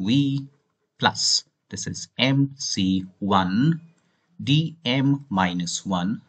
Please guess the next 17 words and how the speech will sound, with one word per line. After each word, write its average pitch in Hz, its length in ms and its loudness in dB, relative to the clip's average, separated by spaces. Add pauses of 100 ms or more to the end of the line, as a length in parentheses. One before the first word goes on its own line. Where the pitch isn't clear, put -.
(140)
u 104 480 -2 (160)
dot 90 380 -2 (320)
d 120 460 0 (120)
v 117 320 0 (640)
plus - 420 0 (600)
M 110 420 0
C 120 520 0
two 107 460 -4 (340)
d 117 300 0
m 107 400 -2 (180)
minus 143 580 0
two 110 480 0 (440)
u 107 540 -2 (160)
dot 95 400 2 (240)
d 143 360 2
two 117 340 2 (440)
v 104 420 0